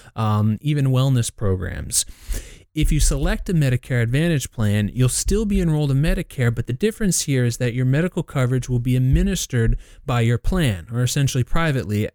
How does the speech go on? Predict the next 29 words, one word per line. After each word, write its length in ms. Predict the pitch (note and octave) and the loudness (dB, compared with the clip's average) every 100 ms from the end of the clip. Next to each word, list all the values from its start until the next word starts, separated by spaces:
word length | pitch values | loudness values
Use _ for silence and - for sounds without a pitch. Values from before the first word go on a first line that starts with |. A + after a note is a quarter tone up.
| - | -2
as 160 | A#2+ | -2
opposed 460 | B2+ - E3+ F#3+ - | 0 2 2 2 0
to 60 | |
being 240 | - C3 B2 | 0 0 2
administered 520 | A#2+ A#2 A2+ - A#2 | 2 0 -2 -2 -4
by 160 | A#2 A2+ | -2 0
the 140 | A#2 | 0
original 480 | A#2 C3 D3+ D3 B2+ | 0 0 0 0 0
Medicare 600 | A2+ G#2+ - A2+ G#2+ A2 | 0 -4 -6 -2 0 0
or 160 | A2 A2 | 0 -2
the 100 | A#2 | -2
government. 580 | B2 A#2+ A2 G2 F#2 - - - - - | 0 0 0 -6 -10 -16 -20 -20 -20 -6
So 100 | C#3+ | 0
in 80 | C#3+ | 0
other 180 | F3 | 2
words, 220 | F#3 D3+ C3+ | 0 0 2
Medicare 560 | C#3 E3+ - E3 C#3 | 0 0 -4 -2 0
will 100 | B2+ | 0
pay 320 | - - C#3+ | 0 2 2
the 100 | C#3+ | 0
Medicare 500 | C#3 C3+ C3 - C3 | 0 0 -2 -4 -2
Advantage 480 | B2 C3 C3 C#3 B2+ | -2 0 0 0 -2
plan's, 420 | - C3 B2 B2 - | -4 0 0 -2 -4
uh, 180 | G#2+ G#2 | -4 -2
insurance 500 | - A#2+ - C#3 C3+ | 0 -2 0 0 0
carrier 540 | - - F3+ C#3+ A#2+ A#2+ | -4 -2 0 2 0 0
a 100 | A2+ | -4
set 300 | - C3 C3+ | -6 -2 0
amount, 420 | D#3 C3 C#3 - | 2 2 -2 -6